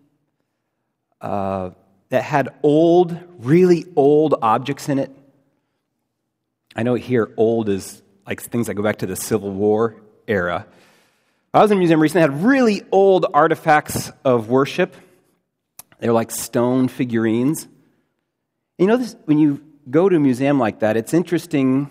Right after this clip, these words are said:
to look at those things for about ten seconds, right? Okay, this is interesting. And then it's, okay, that's,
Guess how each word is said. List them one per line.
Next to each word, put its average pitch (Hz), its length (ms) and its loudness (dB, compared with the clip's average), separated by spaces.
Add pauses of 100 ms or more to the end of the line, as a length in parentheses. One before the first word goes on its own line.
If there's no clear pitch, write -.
(440)
to 120 80 -4
look 131 160 -2
at 135 80 -2
those 110 200 -2
things 110 440 -6
for - 280 -6
about 139 600 0 (440)
ten 110 360 -6
seconds, - 560 -12
right? 101 240 -8 (840)
Okay, - 160 -20 (160)
this 117 220 -8
is 95 100 -10
interesting. 104 640 -8 (720)
And 113 200 -2
then 117 160 0
it's, 110 280 -6
okay, 120 340 -2
that's, - 380 -10